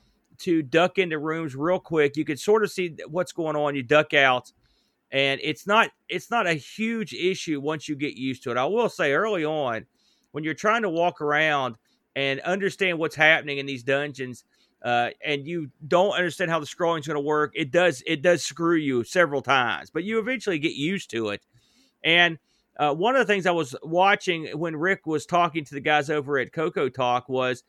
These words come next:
the bats come out, and there's a timing of when the bats come out in relation to when you're seeing a monster and stuff. If you go into a room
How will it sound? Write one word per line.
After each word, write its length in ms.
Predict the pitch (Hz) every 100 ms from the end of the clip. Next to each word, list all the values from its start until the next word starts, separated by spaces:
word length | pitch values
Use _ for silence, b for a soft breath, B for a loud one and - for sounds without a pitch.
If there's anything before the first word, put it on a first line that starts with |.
| _ _ _ _
the 220 | - 131 143
bats 560 | 160 180 247 254 - _ -
come 240 | 190 185
out, 300 | 165 175 160 -
and 120 | 156
there's 160 | 180
a 80 | 160
timing 640 | - 190 196 226 196 131 127
of 100 | 123
when 140 | 160
the 100 | 139
bats 340 | 123 156 165
come 200 | - 156
out 260 | 139 135 135
in 100 | 135
relation 440 | 135 135 151 -
to 80 | 131
when 180 | 123 147
you're 100 | 143
seeing 240 | - 156
a 60 | 127
monster 460 | 123 131 135 131 131
and 60 |
stuff. 180 | 131 135 _ _ _
If 140 | 147 156
you 80 | 170
go 280 | 220 262
into 280 | 247 247 214
a 60 | 175
room 520 | 156 160 147 123 113